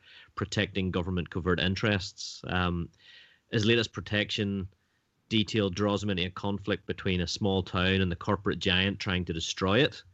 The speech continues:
He's gonna get a new partner, he's gonna get a new enemy, and along the way he's gonna be haunted by ghosts from his past and, uh, while confronting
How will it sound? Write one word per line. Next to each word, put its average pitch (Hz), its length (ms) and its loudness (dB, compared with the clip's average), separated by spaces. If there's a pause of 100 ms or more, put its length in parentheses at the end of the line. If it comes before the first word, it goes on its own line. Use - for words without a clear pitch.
(420)
He's 87 120 -8
gonna 98 160 2
get 92 100 4
a 95 60 4
new 101 180 2
partner, 104 420 0
he's 101 140 -2
gonna 95 160 -2
get 90 80 0
a 90 60 0
new 101 220 4
enemy, 98 440 2 (340)
and 95 100 -2
along 98 260 4
the 92 80 2
way 90 200 4
he's 92 100 2
gonna 95 140 -2
be 85 80 -2
haunted 80 380 -4
by 85 240 0
ghosts 92 280 0
from 98 120 -2
his 85 100 -2
past 95 540 0
and, 82 260 -4
uh, 80 240 -4
while 82 260 -2
confronting 85 680 -4